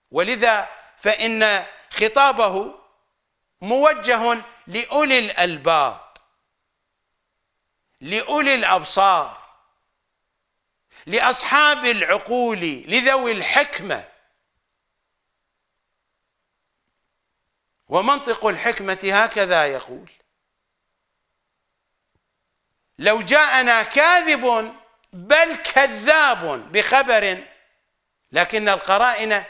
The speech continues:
تشير إلى صدقه في هذا الخبر، فإنه يحقق العلم عندنا. منطق الحكمة هكذا يقول. منطق النواصب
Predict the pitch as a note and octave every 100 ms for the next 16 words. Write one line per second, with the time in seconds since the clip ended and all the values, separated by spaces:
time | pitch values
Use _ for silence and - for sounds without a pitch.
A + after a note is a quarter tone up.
0 | - _ _ _ E3+ - A3+ B3 A3+ F#3
1 | F#3 F3 E3 - D4 - - G3 E3+ C#3+
2 | G#2+ _ _ E3+ D#3+ E3+ D#3 C#3 - G#3+
3 | B3+ C4 - - _ F#3 F#3+ G#3+ G#3+ G3+
4 | F3+ G3 F#3+ _ _ D#3 E3 G3+ G#3 -
5 | F#3 F3+ E3 D3 F3 D#3 C#3 B2 A#2+ G2
6 | F2 D#2+ - _ _ _ _ _ _ _
7 | _ _ D3 G#3+ G3+ E3 D3+ A#2+ F3 D3
8 | C#3+ C3+ A#2+ B2 A2 G2 F2+ F2 - -
9 | _ _ _ _ _ _ _ _ - -
10 | F#3+ B3 F#4 F4+ F4+ F4 D4+ C4+ A#3+ G#3+
11 | G#3+ G3+ - E3 C3 B2